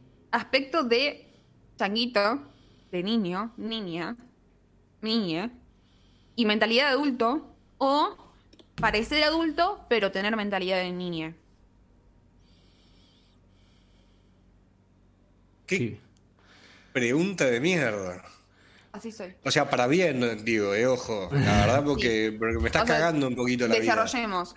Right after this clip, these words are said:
Speaker 1: Si sos como un niñe con, as-, con mentalidad de adulto, nadie te va a tomar en serio y es un bajón.
Speaker 2: Y no podés disfrutar de muchas cosas, porque yo me imagino un niño de ocho años.
Speaker 1: Claro, claro, claro, sí, sí. Un niño de ocho años que no, tipo, no sé, no puedes ir al cine, o hay un
Speaker 2: No
Speaker 1: montón de
Speaker 2: podés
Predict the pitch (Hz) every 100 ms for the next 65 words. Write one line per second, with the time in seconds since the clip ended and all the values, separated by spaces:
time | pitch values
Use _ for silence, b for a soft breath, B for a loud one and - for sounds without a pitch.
0 | - - 240 370 427 - - 220 208 220
1 | 254 277 302 302 269 220 208 202 - 208
2 | - - 190 190 196 208 277 262 294 285
3 | 285 285 311 226 226 240 247 233 226 214
4 | 180 220 196 208 214 208 185 208 196 214
5 | 277 175 208 214 220 214 160 175 180 175
6 | 175 160 214 165 131 107 110 202 160 123
7 | - 147 123 127 175 185 127 107 98 85
8 | _ 139 135 123 147 127 101 87 - -
9 | _ _ 220 214 165 - - 254 247 269
10 | 247 285 302 302 B B B - 247 285
11 | 311 277 269 294 302 320 339 349 - 226
12 | 208 208 - - 202 196 190 180 196 226
13 | 226 208 220 214 220 185 - 254 226 208
14 | 202 208 240 233 226